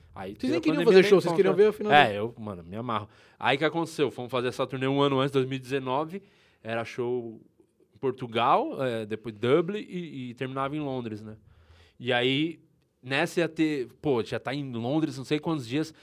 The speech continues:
Speaker 1: e era umas fases quartas de finais da Champions, acho que tava, não sei se tava o Chelsea, Ar-, Ar-, sei lá, quem, falou, tem alguém da Inglaterra, vamos tentar ver, vai tá lá uns dois dias, a gente vê um jogo lá.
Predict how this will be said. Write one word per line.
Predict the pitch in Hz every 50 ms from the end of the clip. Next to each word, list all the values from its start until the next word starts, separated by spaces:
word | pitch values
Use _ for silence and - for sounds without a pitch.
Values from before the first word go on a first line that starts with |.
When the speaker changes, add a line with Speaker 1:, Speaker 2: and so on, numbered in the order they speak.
| _ _ _
Speaker 1:
e | - 120
era | 123 127 127 120 117 110
umas | 98 110 120 117 -
fases | - 123 113 120 110 113
quartas | - - - 123 127 120 117
de | 104
finais | - 123 120 120 120
da | 117 127 127
Champions, | 127 - - 120 117 127 - 107 95
acho | 101 -
que | -
tava, | - 110 113 123
não | 123 120
sei | - 147 -
se |
tava | - - 101 104
o | -
Chelsea, | - - 107 95 104 117 117 113 107 - 98 95 92
Ar-, | 92 90 87 87
Ar-, | - 92 104 113 -
sei | - 180 170
lá, | 143 127
quem, | - 135 120 - - - - - - _ _
falou, | - - 127 - -
tem | - 160
alguém | 180 180 175 185
da | 175 175
Inglaterra, | 165 160 151 - - 160
vamos | 147 147 151
tentar | 156 170 160 - 175
ver, | 165 147 165 180 190 190
vai | - 139 135 123
tá | - - 135
lá | 131 131
uns | 135 139 139 135 120
dois | 117 135 139 139 127
dias, | 117 135 143
a |
gente | 139 - -
vê | 151 139 151
um | 156 147
jogo | 139 147 151 151
lá. | 180 180 156 139 135